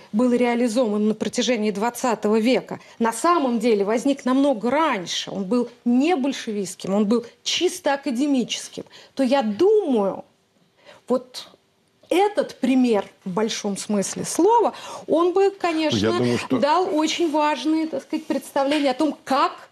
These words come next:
Speaker 1: когда и почему нужно реформировать Академию
Speaker 2: Может быть.
Speaker 1: наук.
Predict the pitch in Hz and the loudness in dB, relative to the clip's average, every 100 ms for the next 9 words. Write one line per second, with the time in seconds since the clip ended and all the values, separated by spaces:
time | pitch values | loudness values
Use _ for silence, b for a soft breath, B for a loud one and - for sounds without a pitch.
0 | _ - 233 233 190 247 302 311 254 - | _ -4 0 0 0 0 0 0 -4 -4
1 | 220 - 226 247 320 B B 247 247 294 | -4 0 2 2 0 B B 0 2 2
2 | 277 320 311 311 277 247 220 214 240 285 | 0 0 0 0 0 0 0 -2 -2 -4
3 | - - 247 254 240 240 240 254 269 233 | -6 -10 -4 -2 0 0 0 0 0 -4